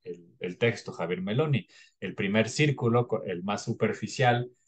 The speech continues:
correspondería a, a los sentidos, ¿no? Al ojo de los sentidos, lo que podemos percibir, eh, con nuestro cuerpo de manera más inmediata.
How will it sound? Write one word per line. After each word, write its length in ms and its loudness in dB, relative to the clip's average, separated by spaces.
correspondería 920 2
a, 680 0
a 40 -4
los 220 -4
sentidos, 720 0
¿no? 260 -2
Al 200 -2
ojo 260 4
de 80 4
los 120 -2
sentidos, 480 0
lo 120 0
que 100 -16
podemos 340 -4
percibir, 680 -2
eh, 260 -8
con 160 -4
nuestro 340 -8
cuerpo 320 2
de 80 4
manera 320 -2
más 240 -6
inmediata. 640 4